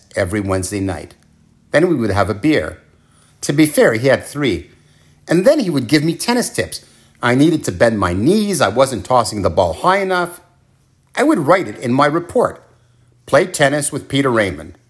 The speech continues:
Lost six three, six four." My uncle was making another sales trip to Toronto. Could I set up another meeting with Peter Raymond?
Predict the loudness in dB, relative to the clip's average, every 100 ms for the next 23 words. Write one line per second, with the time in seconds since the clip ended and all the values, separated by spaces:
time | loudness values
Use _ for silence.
0 | _ 0 2 4 0 -6 -6 -6 -6 -4
1 | -4 -4 -6 -6 -6 -6 -6 -10 _ _
2 | _ _ _ _ _ 0 2 2 0 -2
3 | 0 -2 -2 -2 -2 -2 -4 -4 -4 -6
4 | -8 -8 -4 -4 -4 -8 -16 _ _ -2
5 | 0 2 -2 -4 -2 -2 0 0 0 -4
6 | -4 -4 -6 -6 -4 -2 -2 -4 -8